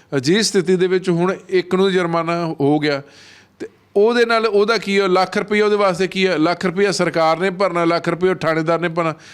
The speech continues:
ਉਹਦੇ ਵਾਸਤੇ ਲੱਖ ਰੁਪਈਆ ਕੁਝ ਵੀ ਨਹੀਂ ਹੈਗਾ। ਜਿਹੜਾ ਬੰਦਾ ਇੱਦਾਂ ਦੇ ਮੁਕੱਦਮੇ ਦਰਜ ਕਰ-, <coughs> ਕਰਦਾ, ਹੋ ਸਕਦਾ ਉਸ ਤੋਂ ਪਹਿਲਾਂ ਤੇ ਉਸ ਤੋਂ ਬਾਅਦ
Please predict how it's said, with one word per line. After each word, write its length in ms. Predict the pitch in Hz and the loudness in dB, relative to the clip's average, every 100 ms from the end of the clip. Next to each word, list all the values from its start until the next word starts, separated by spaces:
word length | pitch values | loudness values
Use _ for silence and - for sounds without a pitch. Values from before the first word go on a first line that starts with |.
| - 196 | -8 -2
ਉਹਦੇ 200 | 208 240 | 0 2
ਵਾਸਤੇ 300 | 233 202 214 | 2 2 2
ਲੱਖ 220 | 196 202 | 0 -2
ਰੁਪਈਆ 260 | 190 208 | 0 0
ਕੁਝ 240 | 208 214 214 | 2 0 0
ਵੀ 80 | 220 | -2
ਨਹੀਂ 120 | 214 | -2
ਹੈਗਾ। 280 | 190 165 165 _ 127 120 120 101 _ - _ _ _ | 0 -4 -6 _ -20 -20 -20 -20 _ -20 _ _ _
ਜਿਹੜਾ 320 | 156 139 156 196 | -4 0 2 2
ਬੰਦਾ 580 | 170 175 175 185 190 190 | 2 -2 2 2 2 0
ਇੱਦਾਂ 340 | 170 156 185 | -4 -2 -2
ਦੇ 80 | 190 | -2
ਮੁਕੱਦਮੇ 500 | 185 - 170 170 185 | -4 -2 -2 0 -2
ਦਰਜ 280 | 170 175 170 | 0 0 0
ਕਰ-, 440 | 180 175 175 208 - | 0 -2 -2 -6 -8
<coughs> 220 | - - | -12 -4
ਕਰਦਾ, 580 | 175 147 147 175 165 - - - - - - | 0 0 0 0 -2 -8 -20 -20 -20 -12 0
ਹੋ 120 | 165 | 0
ਸਕਦਾ 280 | 175 214 220 | 2 0 2
ਉਸ 180 | 202 - | 0 0
ਤੋਂ 180 | 202 | -2
ਪਹਿਲਾਂ 480 | 202 190 202 226 165 113 - _ _ _ _ _ _ _ - | -2 -2 0 2 0 -2 -18 _ _ _ _ _ _ _ -4
ਤੇ 80 | 180 | 0
ਉਸ 120 | 180 | 0
ਤੋਂ 140 | 175 175 | 0 0
ਬਾਅਦ 300 | 165 160 | 2 2